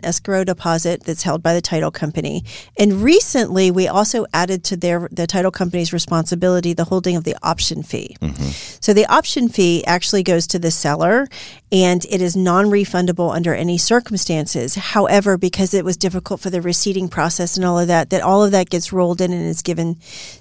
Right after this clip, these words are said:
Speaker 1: to the title company to hold. However, it's gonna, it's gonna end up with the seller no matter what. W-, the earnest deposit, though, it could go back to the buyer under several circumstances, and the title company is the one that holds and releases that. Um,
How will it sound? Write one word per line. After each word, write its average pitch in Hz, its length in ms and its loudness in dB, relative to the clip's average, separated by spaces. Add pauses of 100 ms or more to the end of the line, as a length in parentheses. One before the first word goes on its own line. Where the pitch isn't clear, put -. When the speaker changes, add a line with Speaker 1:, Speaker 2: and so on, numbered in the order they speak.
Speaker 1:
to 190 160 2
the 170 260 4
title 180 280 2
company 170 400 -2
to 156 100 -2
hold. 165 520 2
However, 175 360 2
it's 165 140 -2
gonna, 185 220 0 (120)
it's 180 160 -4
gonna 190 240 0
end 170 260 0
up 170 300 -2 (360)
with 180 180 4
the 165 80 2
seller 170 360 2
no 170 140 6
matter 156 320 4
what. 160 280 4 (440)
W-, 185 100 -4 (200)
the 180 460 4 (120)
earnest 233 320 4
deposit, 185 500 0
though, 175 180 2
it 214 200 2
could 330 200 -4
go 233 140 2
back 185 220 0
to 214 100 -6
the 196 80 -2
buyer 175 320 0
under 165 220 -2
several 156 320 -2
circumstances, 160 760 -2
and 180 160 2
the 175 80 4
title 214 380 2
company 185 420 0
is 170 120 0
the 175 100 0
one 165 140 2
that - 120 -4
holds 165 360 0
and 160 140 0
releases 165 560 -2
that. 104 300 -4 (500)
Um, 185 300 4